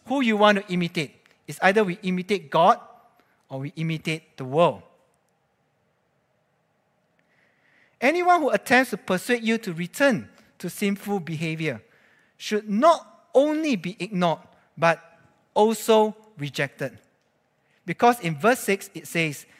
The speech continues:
that God's wrath comes upon all who deliberately disobey. And in verse seven, we are told not to even become partners with such people.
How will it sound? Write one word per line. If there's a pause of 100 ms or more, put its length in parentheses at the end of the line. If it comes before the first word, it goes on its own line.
(180)
that
God's
wrath (600)
comes
upon (140)
all
who (120)
deliberately (460)
disobey. (2000)
And
in
verse
seven, (480)
we
are
told
not
to
even
become
partners (360)
with
such (240)
people.